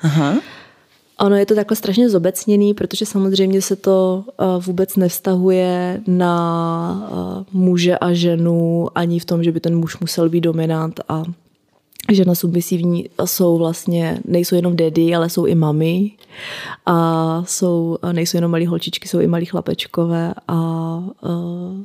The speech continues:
Speaker 2: nebo jsou je daddy a malý chlapeček a tak dále. Je to samozřejmě i v rámci homosexuálních vztahů.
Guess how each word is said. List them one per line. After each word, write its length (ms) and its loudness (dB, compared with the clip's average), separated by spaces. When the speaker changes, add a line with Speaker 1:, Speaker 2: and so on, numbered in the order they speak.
Speaker 2:
nebo 280 2
jsou 380 0
je 140 2
daddy 400 2
a 40 2
malý 240 2
chlapeček 500 -4
a 60 -6
tak 180 -2
dále. 280 -2
Je 40 -6
to 80 -12
samozřejmě 380 -4
i 60 2
v 40 -2
rámci 280 -6
homosexuálních 800 -4
vztahů. 400 -6